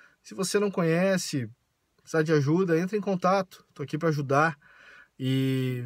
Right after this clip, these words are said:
vamos lá, galera, vamos melhorar a qualidade daquilo que a gente faz, daquilo que a gente entrega. Não fazer testes não é engraçado, pessoal. É ruim,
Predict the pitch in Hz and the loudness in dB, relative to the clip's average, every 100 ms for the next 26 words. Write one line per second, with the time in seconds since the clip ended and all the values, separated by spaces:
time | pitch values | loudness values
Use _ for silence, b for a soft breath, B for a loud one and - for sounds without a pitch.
0 | 123 123 165 180 175 175 165 160 151 151 | -8 -4 0 4 4 4 2 2 2 2
1 | 185 208 196 196 196 160 165 190 180 139 | 0 0 0 2 4 4 4 2 2 -2
2 | - 156 147 143 151 151 143 151 160 156 | -2 -2 0 2 2 2 -2 -2 -4 -2
3 | 143 143 - 139 143 160 147 139 143 147 | -2 -2 -2 0 2 2 0 -2 -2 -2
4 | 147 143 147 143 139 135 139 151 139 120 | 0 0 0 -4 -4 0 2 2 0 -8
5 | B B B B B 147 175 202 220 - | B B B B B 2 4 4 2 0
6 | 190 160 160 160 143 - 156 185 175 - | 0 0 0 0 0 2 4 4 2 -2
7 | - 117 - - _ - 208 226 208 170 | -8 -8 -8 -16 _ -4 0 2 2 0
8 | 143 - 131 123 110 117 113 - 117 110 | -2 -2 -2 -2 -4 -10 -10 -4 -2 -2
9 | 107 _ _ _ _ _ 143 185 - 156 | -6 _ _ _ _ _ -4 -2 0 0
10 | 185 190 | 0 0